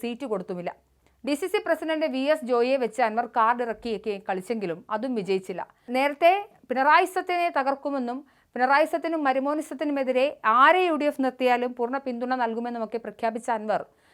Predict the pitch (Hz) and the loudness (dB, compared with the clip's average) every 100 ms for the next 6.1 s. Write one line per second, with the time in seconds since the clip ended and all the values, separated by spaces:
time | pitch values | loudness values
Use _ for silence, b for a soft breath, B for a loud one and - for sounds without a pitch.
0 | b 254 269 311 359 359 254 233 233 254 | b 0 6 6 6 0 -2 -2 -2 -6
1 | 349 _ 240 240 226 220 269 277 285 247 | -10 _ -12 -8 -6 -6 -4 -4 -4 -4
2 | 220 233 226 220 208 208 214 180 170 175 | -4 -6 -6 -6 -6 -8 -8 -8 -10 -14
3 | _ _ _ _ - 226 262 262 269 285 | _ _ _ _ -8 -4 -4 0 2 2
4 | 330 302 311 285 269 294 339 _ - 254 | 2 -2 -2 -2 -2 -6 -12 _ -4 -2
5 | 285 285 285 262 294 294 247 262 285 285 | 0 -2 -2 -2 -2 -2 2 2 2 -2